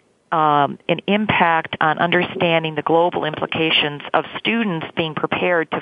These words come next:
function in a world that has increasingly become smaller because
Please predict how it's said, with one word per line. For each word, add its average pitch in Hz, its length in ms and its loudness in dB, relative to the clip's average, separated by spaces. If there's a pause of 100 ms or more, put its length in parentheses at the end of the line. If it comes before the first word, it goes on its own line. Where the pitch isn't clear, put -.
function 180 380 0
in 143 100 2
a 143 40 2
world 170 280 4
that 147 120 -2
has 147 120 0
increasingly 165 800 0 (420)
become 190 360 2 (120)
smaller 208 640 4
because 165 300 0